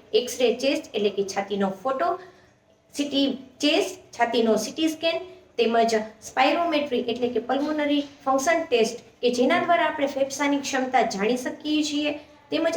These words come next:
અમુક બ્લડ રિપોર્ટ્સ કે જેના દ્વારા આપણે એલર્જી જાણી શકીએ છીએ, એલર્જી ટેસ્ટ. આ, આ બધા રિપોર્ટ્સ દ્વારા આપણે અસ્થમાનું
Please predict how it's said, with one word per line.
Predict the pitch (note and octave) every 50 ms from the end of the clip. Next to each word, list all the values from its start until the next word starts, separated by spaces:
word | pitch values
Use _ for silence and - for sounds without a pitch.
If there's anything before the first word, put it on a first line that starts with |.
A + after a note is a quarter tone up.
| - -
અમુક | C#4 C#4+ D4+ C#4+ C4
બ્લડ | C4 D#4 F4 F#4 F#4
રિપોર્ટ્સ | D4+ D4+ - - A3+ G#3 G3 - - - - - - -
કે | B3+ A#3+
જેના | - B3+ C#4 E4 E4+ E4+ E4
દ્વારા | D#4+ D4+ D4
આપણે | C#4+ C#4 C#4 C#4 C4
એલર્જી | B3 C#4 C#4 D4+ E4 D#4+ D#4+ D#4 D#4+ D#4 D#4 - - - _ _ _ _ - B3
જાણી | A3+ D4 D4+ E4 F#4 F#4
શકીએ | F#4+ F4+ - - C#4+ B3+ A#3 G#3+
છીએ, | - - G#3+ G3+ F#3 F#3+ - - -
એલર્જી | F4+ F#4+ F#4+ F4+ - - B3 -
ટેસ્ટ. | - G3 F#3+ F#3+ - - - - _ _ -
આ, | C4 D4+ D#4+ D4 E4 - - - - - C4+
આ | D4 F4+ F#4+
બધા | F#4+ - F4+ F4 F4 F4 E4+ - - - - _ -
રિપોર્ટ્સ | C4 B3 - D4+ D4+ - -
દ્વારા | C#4 C#4 C4+ C4+ B3+
આપણે | B3 B3 B3 B3 B3 C4
અસ્થમાનું | C4 - - C4 - - C#4 B3 A3 G3 G#3+ C4